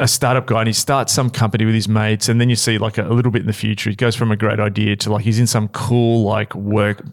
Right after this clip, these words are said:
co-working space and, you know, surrounded by cool people, and they're working,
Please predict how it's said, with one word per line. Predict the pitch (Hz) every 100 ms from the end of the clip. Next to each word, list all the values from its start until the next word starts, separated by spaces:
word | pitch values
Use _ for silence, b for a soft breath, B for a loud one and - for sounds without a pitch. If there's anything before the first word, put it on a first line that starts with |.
| -
co-working | - 120 107 104 104 107
space | 104 - 107 104 -
and, | 107 101 - -
you | 120
know, | 107
surrounded | 98 117 107 107
by | 101
cool | 98 - 95
people, | 92 104 - 98
and | 98 98
they're | 98
working, | 104 104 104 104